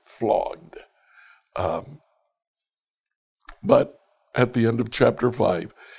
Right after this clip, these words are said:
it didn't deter them. They continued every day in the temple, and they went from house to house,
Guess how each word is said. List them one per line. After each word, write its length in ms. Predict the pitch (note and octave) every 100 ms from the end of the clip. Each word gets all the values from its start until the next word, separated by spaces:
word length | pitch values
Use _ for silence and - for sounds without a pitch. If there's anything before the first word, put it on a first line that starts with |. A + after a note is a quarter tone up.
| - - _
it 240 | E3+ D3 C#3
didn't 320 | C#3+ D#3 _
deter 460 | E3+ D3+ C#3 A#2+
them. 300 | A2 G#2+ G#2+
They 160 | A#2 A2+
continued 720 | - B2 A2 - B2+ A#2+ B2+
every 240 | A#2 A2 B2
day 400 | G#2 G2 - -
in 140 | B2 A#2
the 80 | A#2
temple, 520 | G3+ - - - - - - - - - _
and 160 | D3+ D3
they 100 | D3
went 320 | C3+ C3+ C3
from 280 | - B2 G#2+
house 500 | F#2+ A2+ C3 B2 -
to 160 | D3
house, 560 | A#2+ A2+ - - -